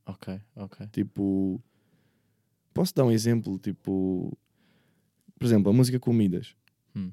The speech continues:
Speaker 2: O refrão é tipo, "Porque é que falas se eu não te quero ouvir?"
Speaker 1: É.
Speaker 2: Isto surgiu, bué, de, das pessoas falarem bué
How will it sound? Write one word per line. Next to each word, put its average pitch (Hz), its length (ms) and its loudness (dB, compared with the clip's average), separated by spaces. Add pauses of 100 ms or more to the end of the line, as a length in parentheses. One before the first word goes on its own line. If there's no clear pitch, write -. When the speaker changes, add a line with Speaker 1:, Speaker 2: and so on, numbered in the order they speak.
(120)
Speaker 2:
O 101 140 -2
refrão 110 360 0
é 107 60 2
tipo, 107 200 -4
"Porque 101 280 -4
é 107 60 2
que 120 160 -4
falas 120 520 -2
se 120 80 -4
eu 120 260 0
não 117 320 0
te 131 100 -4
quero 110 360 0
ouvir?" 110 360 -2 (280)
Speaker 1:
É. 92 140 -8 (360)
Speaker 2:
Isto - 240 0
surgiu, 131 640 4 (640)
bué, 120 560 4 (920)
de, 117 500 4 (320)
das 120 220 2
pessoas 117 240 2
falarem 110 480 4
bué 104 440 2